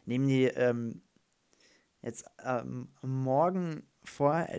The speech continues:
dem Gruppen-B-Spieltag auf. Ihr werdet sie wahrscheinlich erst, ähm, abends dann nach dem Spieltag dann hören können. Ähm, das hat leider zeitlich nicht ganz hingehauen und leider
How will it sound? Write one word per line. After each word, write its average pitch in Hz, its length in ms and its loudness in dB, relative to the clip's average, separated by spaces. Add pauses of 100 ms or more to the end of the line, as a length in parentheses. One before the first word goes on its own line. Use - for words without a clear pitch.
dem 139 240 4
Gruppen-B-Spieltag 147 1400 0
auf. 165 340 0
Ihr 143 120 4
werdet 170 200 4
sie 156 120 -4
wahrscheinlich 147 480 0
erst, 143 300 -4
ähm, 135 280 -2
abends 160 500 -2
dann 131 340 -2
nach 135 400 -2 (1000)
dem 143 160 4
Spieltag 143 560 0
dann 123 200 2
hören 127 380 0 (1160)
können. 143 420 0 (100)
Ähm, 123 460 -8 (320)
das - 220 -10
hat 135 80 -4
leider 123 240 -2
zeitlich 131 360 -4
nicht 139 220 0
ganz 139 220 10
hingehauen 156 640 6 (100)
und 127 220 2
leider 127 360 8